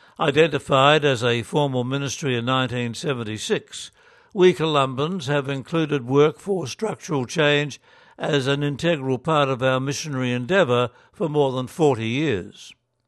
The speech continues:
Vatican two, which opened the window for justice, peace and integrity of creation, affirmed we Columbans in what we knew from the beginning, that poverty, oppression, violence and exploitation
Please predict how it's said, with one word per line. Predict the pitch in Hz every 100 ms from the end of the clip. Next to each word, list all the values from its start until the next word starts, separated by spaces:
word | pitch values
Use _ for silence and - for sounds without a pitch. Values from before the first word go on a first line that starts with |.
| _ _ _ _ _ _ _ _ _ - - 156
Vatican | 165 170 156 147 123
two, | 185 165 117
which | 117 147
opened | 143 131 139 123
the |
window | 120 147 139 131 127
for | - 120
justice, | 127 131 - 160 120
peace | - 139 123 - _ _ _
and | - 127
integrity | 127 113 143 120 123 135 127
of | 113
creation, | - 135 147 147 147 131 123 _ _ _
affirmed | 196 139 196 196 170 139 120
we | 127 147
Columbans | 135 135 139 139 147 143 120
in | 139 131 _ _
what | 175 170 160
we | 147
knew | 151 208 165
from | - 139
the | 127
beginning, | 123 139 233 131 92 73 _ _ _ _ _ -
that | - -
poverty, | 170 139 120 123 151 -
oppression, | 131 - 156 151 131 110 139 - _ -
violence | 127 147 160 143 131 143 123
and | 127 127
exploitation | 139 - 165 127 - 175 170 139 123